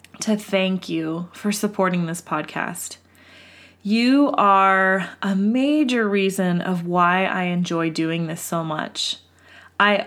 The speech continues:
honestly love hearing from you. I love getting those emails and D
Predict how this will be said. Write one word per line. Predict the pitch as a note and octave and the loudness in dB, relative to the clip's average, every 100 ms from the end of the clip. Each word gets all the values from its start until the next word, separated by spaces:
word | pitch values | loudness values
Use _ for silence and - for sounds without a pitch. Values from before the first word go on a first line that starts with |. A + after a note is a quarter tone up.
| - | -2
honestly | - G#3 A3 A#3 - B3 | 0 2 2 0 0 0
love | A3+ G#3 G3 G3 | 2 4 4 2
hearing | G3+ G#3 F#3+ F#3+ G3 | -2 -2 0 0 -2
from | G3+ G3 | -2 -2
you. | F#3 F3+ F3+ F3+ | 0 0 0 -2
I | - F#3+ | -2 -4
love | F#3+ F#3 F#3+ G3 A3 A3 | -2 -2 0 2 0 0
getting | A3+ A3 G3+ | 0 2 2
those | F#3 F3 | 0 -2
emails | - G3+ G3 F#3+ F#3 F#3+ | -4 -2 0 0 0 0
and | F#3 | -2
D | F#3 | 0